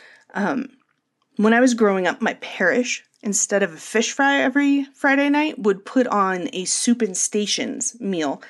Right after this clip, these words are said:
And it would just be this, like, three eight-foot tables just with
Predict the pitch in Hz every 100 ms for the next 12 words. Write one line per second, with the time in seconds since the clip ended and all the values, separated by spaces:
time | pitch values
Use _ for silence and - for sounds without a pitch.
0 | - - _ _ _ - _ _ _ _
1 | 226 214 208 208 226 226 214 180 170 -
2 | - - - - 170 - - - - 233
3 | 262 254 262 262 202 214 - 226 - -
4 | 190 180 175 - 170 - - - _ _
5 | _ _ - 170 185 -